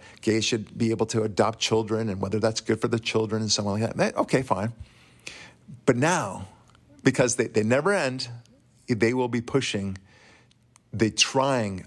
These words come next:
of homosexuality. How do you know that you are a cisgender, my friend?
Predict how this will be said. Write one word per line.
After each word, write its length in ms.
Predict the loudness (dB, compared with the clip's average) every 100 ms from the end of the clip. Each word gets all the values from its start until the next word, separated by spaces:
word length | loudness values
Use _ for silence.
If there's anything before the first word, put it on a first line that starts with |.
| -4
of 120 | -2
homosexuality. 760 | 0 0 0 -2 -2 -2 -2 -2
How 200 | 0 0
do 80 |
you 120 | 0 -2
know 520 | 0 2 2 0 -2
that 180 | -2 2
you 140 | 2
are 120 | 2
a 60 | 0
cisgender, 720 | -2 -2 -4 -4 -4 -6 -10 -6
my 160 | -4 -2
friend? 360 | 0 0 -2